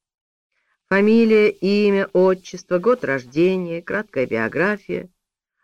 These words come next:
пропорции девяносто шестьдесят девяносто, род занятий. Таинственность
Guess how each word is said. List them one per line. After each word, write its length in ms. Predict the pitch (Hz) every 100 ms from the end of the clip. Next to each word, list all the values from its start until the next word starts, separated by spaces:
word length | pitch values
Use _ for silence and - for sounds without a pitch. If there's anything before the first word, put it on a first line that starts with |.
| _
пропорции 800 | - 247 233 254 254 233 - 226
девяносто 680 | 185 196 185 185 196 196 185
шестьдесят 720 | - 165 160 160 - 165 160
девяносто, 960 | 156 151 147 165 185 - - 165 170 175 _ _ _
род 300 | 156 170 190
занятий. 760 | 165 160 160 151 147 - - - _ _ _ _ _ _ _ _ _
Таинственность 1120 | - 180 190 269 269 _ 226 220 214 214 _